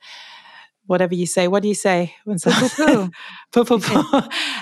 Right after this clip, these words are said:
Speaker 1: And I think, you know, and you just can't, I can't work it out. I can't work, you know, while he's here. It's all too busy. It's all too in your, you know. But sh-, yeah, it's, it's a s-, it's a clarity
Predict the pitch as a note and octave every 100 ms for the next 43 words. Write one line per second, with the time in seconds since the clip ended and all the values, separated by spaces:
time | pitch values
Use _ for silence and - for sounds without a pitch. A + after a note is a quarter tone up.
0 | - A3+ G#3 G3+ G3+ G3+ G3+ - F#3 G3+
1 | G#3 - G#3 G#3+ _ - A3 A3 A3 G#3+
2 | A#3 A#3 - - A#3 G3 F3+ F#3+ - A3
3 | G3+ F#3 F3+ F#3 F#3 - F3+ G3 G3 F#3
4 | F3 G3 E3+ D3+ A3+ - G3+ E3+ E3 F3
5 | - G#3 G#3 G3+ - - - G3+ A3 -
6 | A#3 A3+ - A3 B3 C4+ G#3+ G3 G#3+ G#3+
7 | - A3+ G#3+ G#3+ G#3 B3+ B3 B3+ A3+ G#3+
8 | - A#3 G3 F3 - - - - - _
9 | - G3+ G3 C4 - - C4+ - F#3 F3
10 | C#4 - G3 - - - G#3 G3 - F3+
11 | - G#3 - F#3 - G#3 G3+ F#3 - F#3+
12 | F3 E3+